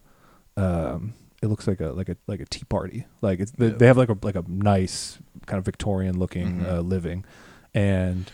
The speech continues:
Speaker 2: Yeah,
Speaker 1: they,
Speaker 2: I thought
Speaker 1: they,
Speaker 2: it,
Speaker 1: they
Speaker 2: uh,
Speaker 1: venture off into, like, the, the, the borderlands of Europe where they, <laughs> where the locals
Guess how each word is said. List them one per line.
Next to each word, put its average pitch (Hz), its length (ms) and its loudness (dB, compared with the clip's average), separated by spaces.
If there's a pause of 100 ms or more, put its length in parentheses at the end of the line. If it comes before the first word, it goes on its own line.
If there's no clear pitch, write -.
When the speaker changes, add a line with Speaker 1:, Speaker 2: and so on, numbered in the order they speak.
(120)
Speaker 2:
Yeah, 120 160 0
Speaker 1:
they, 139 140 12
Speaker 2:
I 156 80 12
thought - 80 6
Speaker 1:
they, 143 100 10
Speaker 2:
it, 104 160 6
Speaker 1:
they 131 120 10
Speaker 2:
uh, 82 100 2
Speaker 1:
venture 120 380 6
off 101 320 6
into, 101 200 -2
like, 92 260 0
the, 85 360 -2
the, 98 160 -6
the 101 120 -2
borderlands 101 680 4
of 92 120 -6
Europe 95 400 2
where 98 100 2
they, 92 120 0
<laughs> - 400 -2
where 170 120 8
the 139 120 6
locals 120 600 8